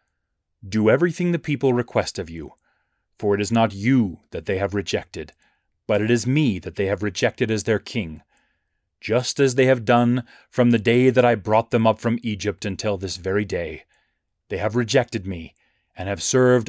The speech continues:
other gods. This is what they are also doing to you. So now do as they say, but you must warn them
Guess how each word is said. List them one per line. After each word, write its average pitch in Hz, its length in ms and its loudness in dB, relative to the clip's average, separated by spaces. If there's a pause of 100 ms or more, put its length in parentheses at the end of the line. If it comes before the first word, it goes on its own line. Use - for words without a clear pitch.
other 110 200 2
gods. 85 540 -2 (720)
This 170 460 0
is 131 220 0
what 117 160 2
they 117 100 2
are 113 140 4
also 104 280 2
doing 92 300 -6
to 104 100 -8
you. 82 360 -10 (760)
So 110 200 -6
now 110 220 2
do 120 280 2
as 123 100 2
they 127 140 4
say, 90 480 -2 (400)
but 107 180 -2
you 127 80 2
must 135 220 2
warn 147 300 4
them 78 260 -8